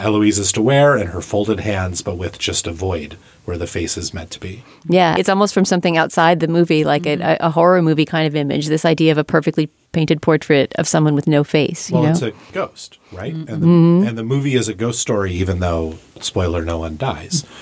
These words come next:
Speaker 1: right? On multiple occasions, we see that Eurydice-esque image of Eloise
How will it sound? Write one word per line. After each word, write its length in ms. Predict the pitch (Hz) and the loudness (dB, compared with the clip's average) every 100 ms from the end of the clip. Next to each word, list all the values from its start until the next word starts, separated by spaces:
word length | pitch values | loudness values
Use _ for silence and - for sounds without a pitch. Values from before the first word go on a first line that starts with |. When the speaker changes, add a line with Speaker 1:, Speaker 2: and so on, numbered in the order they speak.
| - - | -12 -2
Speaker 1:
right? 240 | 101 110 - | 0 0 -2
On 160 | 104 101 | -4 0
multiple 520 | 110 120 - 120 117 | 0 0 0 2 2
occasions, 640 | 110 104 90 87 85 80 - - - - | 0 -2 -2 -2 -4 -6 -8 -12 -12 -4
we 100 | 90 | -2
see 640 | - - 98 98 98 101 98 | 0 2 2 0 -2 -4 -4
that 520 | 98 87 85 80 - - - - - | -2 -2 -2 -2 -4 -4 -12 -20 -12
Eurydice-esque 880 | - 90 98 98 - 101 90 92 - | -6 -2 0 2 0 0 0 -2 -2
image 460 | 98 92 87 82 - | -6 -6 -4 -4 -6
of 500 | 92 85 85 80 - - - - | -6 -6 -6 -8 -14 -18 -20 -4
Eloise 840 | 98 101 101 95 90 90 87 - | 0 2 2 0 -2 -2 -2 -2